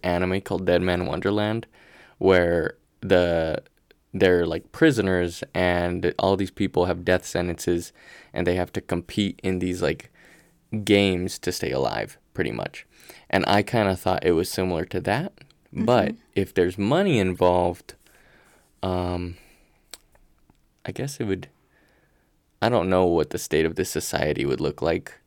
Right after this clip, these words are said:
Speaker 2: Mm-hmm.
Speaker 1: um, but I'm guessing, like, if there's money involved and people need that money, then I think I'm gonna guess similar to what you were saying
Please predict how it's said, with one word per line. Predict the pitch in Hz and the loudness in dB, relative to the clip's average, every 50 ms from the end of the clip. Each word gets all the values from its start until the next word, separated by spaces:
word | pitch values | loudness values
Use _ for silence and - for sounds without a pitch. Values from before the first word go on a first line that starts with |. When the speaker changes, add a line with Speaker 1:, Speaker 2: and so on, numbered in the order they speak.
| _ - | _ -6
Speaker 2:
Mm-hmm. | 240 220 | -4 -2
Speaker 1:
um, | - - - - 156 151 147 139 - - _ _ - - _ - | -2 -2 -2 -2 -4 -6 -8 -10 -12 -16 _ _ -20 -18 _ -6
but | 90 95 - - | -4 -2 -2 0
I'm | - 92 92 95 | 0 -2 0 0
guessing, | 90 92 90 90 - - 98 90 87 | 2 0 0 0 0 -2 -2 -2 0
like, | 87 85 78 73 - _ _ - - - - _ _ _ _ _ _ - | 0 -2 -2 -4 -8 _ _ -20 -20 -20 -20 _ _ _ _ _ _ -6
if | - 98 | -6 -4
there's | - 90 92 90 | -2 -2 -2 0
money | 101 107 123 135 139 139 | 2 2 2 4 4 4
involved | 135 117 110 104 104 104 101 101 98 - - - - _ _ _ - _ | 2 4 4 4 4 4 2 0 -2 -6 -16 -20 -20 _ _ _ -14 _
and | - 95 92 92 95 90 | -4 -2 -2 -2 -4 -4
people | - 113 113 107 - 110 101 98 98 | -4 -4 -4 -2 0 0 0 2 2
need | 95 95 98 98 101 98 95 92 | 0 0 0 0 0 0 0 -2
that | 92 90 92 | -2 -2 -2
money, | 92 92 90 92 92 92 92 | -2 -2 -2 -2 -2 -4 -4
then | 90 85 80 80 - - - | -4 -4 -4 -4 -6 -8 -6
I | - 95 | -8 -8
think | 92 - 92 92 92 87 - - - _ _ _ _ _ _ _ _ _ _ _ _ _ _ - | -6 -6 -6 -6 -6 -6 -10 -14 -20 _ _ _ _ _ _ _ _ _ _ _ _ _ _ 0
I'm | 101 107 117 | 2 2 2
gonna | 117 113 110 | 2 0 0
guess | 101 95 98 92 98 - - - - _ _ _ _ _ - | 0 0 0 0 0 -2 -8 -14 -16 _ _ _ _ _ -16
similar | - - - - 120 127 135 135 135 | -14 -6 -2 -2 0 0 0 0 -2
to | 135 - | -2 -2
what | 107 85 | -2 -2
you | 92 | -2
were | 101 | -2
saying | 110 - - 120 123 135 143 147 | -4 -6 -6 -8 -8 -8 -8 -10